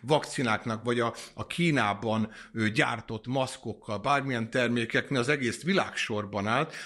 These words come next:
de Magyarország előre került pont azért, mert a két ország között, a két politikai vezetés között van egy bizalmi kapcsolat.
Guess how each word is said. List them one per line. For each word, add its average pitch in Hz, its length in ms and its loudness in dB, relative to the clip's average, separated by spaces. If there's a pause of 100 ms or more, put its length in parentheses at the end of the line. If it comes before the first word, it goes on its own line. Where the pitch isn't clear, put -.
de 113 100 -2
Magyarország 135 800 2
előre 120 460 2
került 123 420 -2
pont 131 320 0
azért, 143 560 0
mert 117 180 -4
a 120 80 -2
két 170 380 4
ország 113 500 -2
között, 120 380 -2
a 117 100 -4
két 151 320 2
politikai 151 640 4
vezetés 101 560 -2
között 120 320 -4
van 139 140 0
egy 104 140 -2
bizalmi 101 500 -2
kapcsolat. - 680 -6